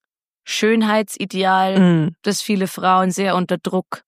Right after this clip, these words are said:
Speaker 1: setzt und dann auch zu diesen Charaktereigenschaften, die man Frauen so
Speaker 2: Mhm.
Speaker 1: nachsagt,
Speaker 2: An-,
Speaker 1: andichtet
Speaker 2: andichtet,
Speaker 1: und
Speaker 2: ja.
Speaker 1: auch zum Thema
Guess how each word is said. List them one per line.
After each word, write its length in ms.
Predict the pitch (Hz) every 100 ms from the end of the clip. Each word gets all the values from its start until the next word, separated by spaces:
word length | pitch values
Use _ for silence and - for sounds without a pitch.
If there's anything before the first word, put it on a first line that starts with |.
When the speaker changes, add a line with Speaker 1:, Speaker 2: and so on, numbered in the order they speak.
| _
Speaker 1:
setzt 500 | - - 185 - -
und 180 | 170 170
dann 180 | 180 180
auch 220 | 180 185
zu 200 | - 180
diesen 640 | 190 185 170 - 175 170
Charaktereigenschaften, 1120 | - 170 196 - 202 175 185 196 196 190 196
die 120 | 185
man 160 | 185 180
Frauen 380 | 165 - 180 185
so 360 | 185 196 185 180
Speaker 2:
Mhm. 360 | 208 175 160 147 _ _ _ _ _ _ _ -
Speaker 1:
nachsagt, 840 | 190 185 170 165 160 202 214 -
Speaker 2:
An-, 200 | - 202
Speaker 1:
andichtet 380 | 226 196 226 -
Speaker 2:
andichtet, 480 | 170 202 170 214 175
Speaker 1:
und 100 | 175
Speaker 2:
ja. 140 | 165 160
Speaker 1:
auch 100 | -
zum 360 | - 196 185
Thema 420 | - 196 180 180